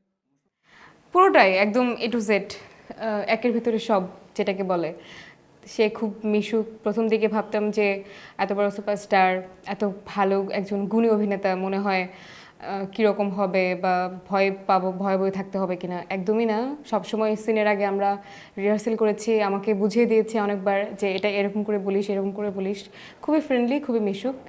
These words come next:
এটা আমাকে খুব, আহ, ইমপ্রেস করেছে। সবার সাথে খুবই ভালো,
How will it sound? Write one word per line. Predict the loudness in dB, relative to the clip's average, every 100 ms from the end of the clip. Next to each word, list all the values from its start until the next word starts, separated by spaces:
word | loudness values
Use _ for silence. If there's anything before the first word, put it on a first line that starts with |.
| -8
এটা | 0 0
আমাকে | 0 -2 -4 -6 -6 -14 -20 -10
খুব, | -6 -6 -8 -20 -20 -20 -20 -8
আহ, | -6 -4 -6 -10 -16 -20 -4
ইমপ্রেস | -4 -2 -6
করেছে। | -8 -12 -12 -16 -18 _ _ _ -14 -12 -12 -14 -14 -16 -18 -16 -16 -12 -12 -12 -12 -12 -14 -16 -20 _ _ _ _ _ _ _ _ _ _ -20 -20 -20 -20 2
সবার | 4 6
সাথে | 6 4
খুবই | 6 4
ভালো, | 4 4 2